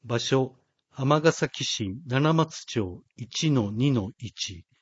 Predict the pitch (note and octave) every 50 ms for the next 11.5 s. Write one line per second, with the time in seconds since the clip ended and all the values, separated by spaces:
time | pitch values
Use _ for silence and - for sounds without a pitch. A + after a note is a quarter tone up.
0 | _ _ _ - F#3 F3+ - - - - D3+ C#3 - F3 - - - D3+ B2+ B2
1 | A#2 A2 G2+ F#2+ - - - - D#3+ D3 - - C#3 C3+ C3 C3 A#2+ A2+ B2+ A#2+
2 | B2 - B2 A#2+ A#2+ A2+ A2+ A#2 - _ _ _ _ _ _ _ _ _ _ _
3 | - - - D#3+ F#3 G3+ G3 - F#3+ E3 - F#3 F3 F3+ F3+ - F3 - - -
4 | F#3+ F3+ E3+ - - A#2+ A2 A2+ G#2+ G2+ G2+ G2 G2+ - _ _ _ _ _ _
5 | - E3 F3 F3+ - F#3 F3 F3 E3 - - - B2 A#2 A#2 A#2+ B2 C#3+ B2 A2+
6 | G#2+ G#2 G2+ G2 - - C3+ C#3 C#3+ B2+ C#3 C3 A#2+ - - B2+ - - B2 A#2
7 | G#2 G#2+ - - _ - A#2+ B2 A2+ A#2 A#2 A2+ A2+ A2+ G2+ - - - A#2 A2
8 | G#2 G2+ F#2+ F#2 - - - - _ _ _ _ _ _ _ _ _ _ _ _
9 | _ _ _ _ - - - D3+ C#3+ - _ - - - G3+ F#3+ F3+ D#3 B2+ A2+
10 | A2 G#2+ G2+ F2 - C#3+ D3 C#3+ C3+ - C#3 C3+ C3 C3 C3 B2+ C3 C#3 C3 B2+
11 | A#2+ - _ - G#2 F#2+ G2+ F#2+ F#2